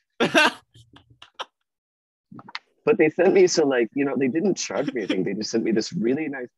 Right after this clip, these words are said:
Speaker 2: paper that asks, um, I will either, I either did this thing or didn't. The dealer who gave me this drug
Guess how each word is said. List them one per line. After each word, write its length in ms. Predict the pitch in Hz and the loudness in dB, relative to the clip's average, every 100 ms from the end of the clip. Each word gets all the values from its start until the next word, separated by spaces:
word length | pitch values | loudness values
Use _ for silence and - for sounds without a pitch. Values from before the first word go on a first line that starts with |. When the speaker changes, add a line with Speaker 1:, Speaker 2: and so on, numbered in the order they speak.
| 98 | -8
Speaker 2:
paper 260 | 90 101 98 | -4 0 2
that 160 | 110 - | 0 0
asks, 480 | 87 101 - - - - - _ - | -2 -2 -8 -14 -16 -20 -20 _ -4
um, 440 | 135 139 131 139 _ - - _ _ _ _ _ _ _ _ _ _ _ _ _ _ _ - | -2 0 -2 -6 _ -20 -20 _ _ _ _ _ _ _ _ _ _ _ _ _ _ _ -4
I 460 | 131 160 165 165 175 - | 0 2 2 0 -4 0
will 320 | 127 131 131 | 0 0 -2
either, 380 | 123 120 120 117 101 - 113 | 0 0 2 2 2 -2 -4
I 180 | 107 107 | -2 -2
either 320 | 107 101 98 | -6 -6 -6
did 280 | 82 101 131 | -4 -2 -2
this 120 | 175 | -2
thing 140 | - 180 | 0 -2
or 140 | 175 | -2
didn't. 420 | - 175 - - _ - - - | -2 -2 -2 -6 _ -20 -20 -12
The 140 | - 120 | -4 -2
dealer 680 | 90 135 190 180 135 139 - | -2 -4 -2 -2 -4 -6 -10
who 240 | 139 113 | -8 -6
gave 360 | 110 123 170 156 | -2 0 -2 -6
me 400 | 113 95 85 - | -10 -8 -6 -6
this 300 | 95 80 82 - - - _ _ _ _ | -6 -6 -6 -10 -12 -12 _ _ _ _
drug 460 | 95 92 85 82 | -8 -6 -4 -4